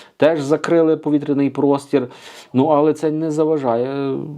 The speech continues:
наступним дронам з боку Білорусі чи Росії залетіти на територію Польщі.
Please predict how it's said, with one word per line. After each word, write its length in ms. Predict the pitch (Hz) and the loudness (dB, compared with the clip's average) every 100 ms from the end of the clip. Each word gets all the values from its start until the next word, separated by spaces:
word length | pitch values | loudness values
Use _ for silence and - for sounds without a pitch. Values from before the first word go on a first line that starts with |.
| 143 | -8
наступним 600 | 127 139 - 156 143 147 | 0 0 2 -2 2 0
дронам 460 | 113 110 113 123 131 | 2 2 2 -2 -6
з 340 | 120 104 107 | -4 0 0
боку 320 | 95 117 123 113 | 0 -2 -2 0
Білорусі 500 | 117 107 107 120 143 | 0 2 0 -4 -4
чи 140 | 143 | 0
Росії 340 | 123 120 110 | 0 0 -2
залетіти 420 | 107 120 104 107 117 | 2 2 0 -2 -6
на 60 | |
територію 360 | 110 117 135 143 | -6 -2 0 0
Польщі. 440 | - 208 - 101 | 0 -2 -2 -8